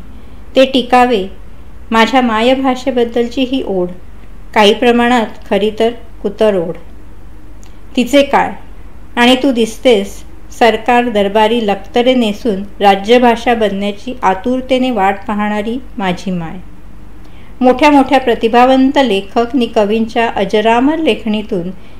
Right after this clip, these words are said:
झिरपलेली माझी माय. तुझ्या छटा किती सांगाव्यात, तान्हुल्या बोबड्या मराठीतही तुझा नाद खुणावतो. तसेच वाकवावी तसे वाकेल भाषा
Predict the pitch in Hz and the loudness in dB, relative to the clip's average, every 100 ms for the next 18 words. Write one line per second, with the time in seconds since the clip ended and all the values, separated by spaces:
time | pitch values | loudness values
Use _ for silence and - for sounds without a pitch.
0 | - - 220 247 254 262 247 247 285 240 | -12 -2 2 2 2 2 2 2 0 0
1 | 180 185 170 156 185 - - - - - | -2 -6 -8 -8 -12 -14 -14 -16 -16 -16
2 | - - - - - 262 285 285 262 240 | -16 -16 -16 -16 -4 2 4 4 2 2
3 | 262 262 233 247 240 196 180 175 175 - | 2 0 -4 -4 -2 -4 -2 -4 -6 -8
4 | - - - - - - - - 247 226 | -12 -14 -14 -14 -14 -14 -2 6 6 8
5 | 247 247 247 220 202 196 208 220 196 190 | 4 4 2 4 2 4 2 2 0 0
6 | 196 254 254 254 277 320 320 240 254 214 | -2 -2 0 0 0 0 -2 0 0 0
7 | 196 202 - 196 180 170 - 160 170 - | -2 -4 -4 -2 -2 -2 -6 -8 -8 -12
8 | - - - - - - - 247 240 285 | -14 -14 -14 -14 -14 -16 0 2 4 2
9 | 269 - - - - 226 226 226 269 269 | 2 -4 -14 -14 2 4 4 4 6 6
10 | 294 254 233 247 214 190 185 - 240 240 | 4 0 0 0 0 0 -2 0 2 2
11 | 247 - - 202 202 202 226 180 | -2 -14 -6 2 2 2 2 2